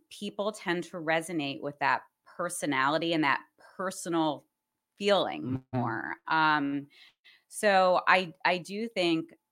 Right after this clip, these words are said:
Speaker 1: authenticity really does matter. Um, as much pers-, personal story that you can engage, um, or that you can infuse in there, I think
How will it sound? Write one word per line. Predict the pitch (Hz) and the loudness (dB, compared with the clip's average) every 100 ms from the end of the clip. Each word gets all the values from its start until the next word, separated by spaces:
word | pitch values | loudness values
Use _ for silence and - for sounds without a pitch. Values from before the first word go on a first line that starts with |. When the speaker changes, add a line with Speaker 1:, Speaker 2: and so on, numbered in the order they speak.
| - | -2
Speaker 1:
authenticity | 160 160 180 170 156 156 151 143 | 0 0 -4 -8 -10 -8 -6 -6
really | 131 151 147 156 | -6 -4 -4 -2
does | 151 147 | -2 -2
matter. | 151 131 127 131 139 151 - | -4 -4 -4 -4 -4 -4 -2
Um, | 139 135 131 127 _ - | 0 0 -2 -6 _ -2
as | 170 | -2
much | 175 180 180 - - - - _ - - | 0 4 4 4 -4 -12 -16 _ -20 -6
pers-, | 202 202 - - - - _ | -4 -4 -6 -12 -14 -18 _
personal | - 208 214 175 | -4 -4 -4 -6
story | - - 160 160 185 | -6 -2 2 2 2
that | 185 147 | 0 0
you | 170 | -4
can | - 170 | -2 2
engage, | 147 131 123 139 180 214 214 - | 2 0 -6 -6 -4 -6 -6 2
um, | 160 151 131 - | 4 4 0 -4
or | 156 143 | -2 0
that | 135 | 0
you | 156 | -4
can | 156 156 | -4 -4
infuse | 143 139 143 139 147 160 | -2 -4 -4 -8 -8 -6
in | |
there, | 180 185 190 190 | -4 -2 -2 -2
I | 147 | -4
think | 143 143 | -4 -6